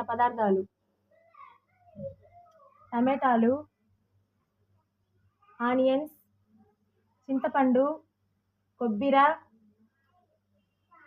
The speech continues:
పల్లీలు and వంకాయలు, కొత్తిమీర, కరేపాకు and మసాలాలు. ముందుగా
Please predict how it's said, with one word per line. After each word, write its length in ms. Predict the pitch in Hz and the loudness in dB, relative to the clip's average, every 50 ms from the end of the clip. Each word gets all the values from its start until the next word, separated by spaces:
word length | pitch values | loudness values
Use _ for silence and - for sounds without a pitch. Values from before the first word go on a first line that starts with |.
| _ - | _ -6
పల్లీలు 420 | 277 269 277 285 294 277 247 208 190 - _ _ _ _ _ _ _ _ _ _ _ _ _ _ _ _ _ _ _ _ _ _ _ _ _ _ _ _ _ _ _ _ _ - 254 | -4 -4 -2 -2 0 2 2 0 0 -2 _ _ _ _ _ _ _ _ _ _ _ _ _ _ _ _ _ _ _ _ _ _ _ _ _ _ _ _ _ _ _ _ _ -6 -2
and 120 | 262 269 262 254 | 0 2 4 4
వంకాయలు, 480 | 262 269 269 320 302 294 262 226 202 208 - - _ _ _ _ _ _ _ _ _ _ - | 2 2 2 0 2 2 2 2 0 -2 -6 -12 _ _ _ _ _ _ _ _ _ _ -8
కొత్తిమీర, 440 | 262 247 226 - 285 285 277 254 220 202 196 - _ _ _ _ _ _ _ _ - | -8 -8 -8 -8 -6 -4 -2 0 0 -2 -2 -4 _ _ _ _ _ _ _ _ -6
కరేపాకు 500 | 233 233 254 262 262 262 214 196 196 - - _ _ _ _ _ _ _ _ _ - | -4 -4 -2 -2 -2 -2 -4 -4 -4 -8 -16 _ _ _ _ _ _ _ _ _ -8
and 120 | 240 262 262 254 | -4 -2 -2 0
మసాలాలు. 560 | 240 233 - 262 254 254 233 208 190 190 185 - - _ _ _ _ _ _ _ _ _ _ _ _ _ _ _ _ _ _ _ _ _ _ _ _ _ _ _ _ _ _ _ _ _ _ _ _ _ _ _ _ - - - _ - 381 - - _ - 247 254 | 0 0 2 4 4 4 4 2 0 -2 -6 -14 -20 _ _ _ _ _ _ _ _ _ _ _ _ _ _ _ _ _ _ _ _ _ _ _ _ _ _ _ _ _ _ _ _ _ _ _ _ _ _ _ _ -20 -20 -20 _ -20 -20 -20 -20 _ -2 4 6
ముందుగా 380 | 262 277 277 294 294 277 262 | 6 8 8 6 4 4 4